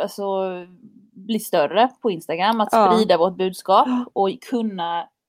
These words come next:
Speaker 1: vi vill ju göra gott, vi vill ju kunna hjälpa människor,
Speaker 2: Ja.
Speaker 1: sprida glädje och, eh, visa att, eh, livet är jävligt bra, liksom.
Speaker 2: Ja. Så
Speaker 1: Och kan
Speaker 2: få
Speaker 1: bli
Speaker 2: in,
Speaker 1: bra.
Speaker 2: ja, få
Speaker 1: Mm.
Speaker 2: in mer, eh,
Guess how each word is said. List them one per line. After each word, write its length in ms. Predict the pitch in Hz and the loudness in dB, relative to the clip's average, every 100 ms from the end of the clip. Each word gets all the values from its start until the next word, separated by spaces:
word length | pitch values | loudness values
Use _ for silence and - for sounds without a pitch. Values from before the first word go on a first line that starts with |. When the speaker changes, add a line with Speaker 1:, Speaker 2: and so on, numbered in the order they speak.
| _ _ _ | _ _ _
Speaker 1:
vi 140 | 220 | -8
vill 180 | 240 220 | -4 -2
ju 80 | 214 | 0
göra 240 | 214 175 | 2 0
gott, 260 | 180 330 - | 0 -4 -4
vi 60 | |
vill 180 | 220 240 | -6 -4
ju 80 | 190 | -4
kunna 200 | 190 185 | -4 -4
hjälpa 400 | 180 196 190 156 | -2 -2 -2 -4
människor, 420 | 180 165 139 175 208 | -4 -6 -6 0 4
Speaker 2:
Ja. 120 | 190 | 4
Speaker 1:
sprida 220 | 202 185 | 6 4
glädje 800 | 180 185 185 196 180 180 202 240 | 2 4 6 6 4 2 4 4
och, 460 | - 185 _ - 180 | 0 -8 _ -6 -2
eh, 180 | 180 180 _ | -2 -6 _
visa 380 | 220 220 - 180 | -10 -10 -6 -4
att, 280 | 143 _ - | -4 _ -10
eh, 840 | 185 170 143 95 113 170 - - - | -6 -4 -4 -6 -8 -10 -14 -20 -16
livet 400 | 202 - - 247 | -12 -6 -4 -2
är 840 | 180 165 - - - 202 208 202 - - 247 247 | 0 0 0 0 -2 -2 -4 -4 -6 -10 -14 -6
jävligt 400 | 220 196 160 180 | 0 2 0 0
bra, 220 | - 185 | 2 2
liksom. 280 | 269 - - | -2 -4 0
Speaker 2:
Ja. 280 | 220 190 240 - _ | 2 2 -2 -10 _
Så 260 | - - 247 | -2 4 4
Speaker 1:
Och 80 | 247 | 6
kan 120 | 294 | 4
Speaker 2:
få 40 | 285 | 6
Speaker 1:
bli 240 | 311 269 | 4 6
Speaker 2:
in, 100 | 254 | 6
Speaker 1:
bra. 180 | 240 - | 4 2
Speaker 2:
ja, 420 | 214 190 185 214 240 | 2 2 2 0 -2
få 60 | 240 | 2
Speaker 1:
Mm. 100 | 277 | 4
Speaker 2:
in 320 | 277 269 262 | 4 2 2
mer, 460 | 262 254 226 214 208 | 4 4 6 4 4
eh, 360 | 208 202 202 | 4 4 2